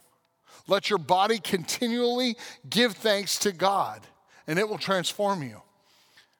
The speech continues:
One of the things, uh, you know, just physically, I, Erica and I did the, the twenty-five K this past fall. It was horrendous. <laughs> That's true.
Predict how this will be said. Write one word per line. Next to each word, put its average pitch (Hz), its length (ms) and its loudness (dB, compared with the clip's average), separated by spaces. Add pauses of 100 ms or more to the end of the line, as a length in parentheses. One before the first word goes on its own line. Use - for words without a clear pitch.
(200)
One 185 180 2
of 233 80 0
the 202 100 2
things, 180 400 0
uh, 143 380 2 (1600)
you 170 80 -4
know, 170 100 2
just 156 280 -4
physically, 175 640 0
I, 160 140 4 (280)
Erica 170 340 2
and 165 120 2
I 160 100 6
did 156 220 0
the, 147 280 0
the 139 120 -4
twenty-five 170 560 0
K 180 160 0
this 185 180 -2
past 143 380 0
fall. 160 340 0 (260)
It 160 220 0
was 156 300 -2 (220)
horrendous. 196 680 0 (120)
<laughs> - 120 -10
That's 170 760 2
true. 170 380 -2